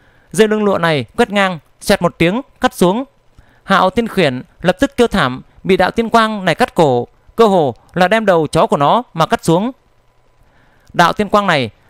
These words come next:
chính là Đông Môn Thiên Phủ tại trong thế giới tiên sơn tân tân khổ khổ mà thu tiên quang luyện chế thành binh, thu thập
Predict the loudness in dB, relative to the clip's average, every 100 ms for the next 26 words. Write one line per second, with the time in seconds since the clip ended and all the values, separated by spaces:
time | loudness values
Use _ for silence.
0 | -6 -2 0 0 0 0 -2 -2 0 0
1 | -2 -4 -2 0 0 0 0 -2 -2 -2
2 | 0 -2 -2 -12 -6 -2 0 0 0 -2
3 | 0 0 0 -4 _ _ -2 0 0 -2
4 | -2 -2 -2 0 0 -2 -6 -2 -2 -2
5 | -2 -2 -2 -4 -10 _ _ _ _ _
6 | _ -4 -2 0 0 -2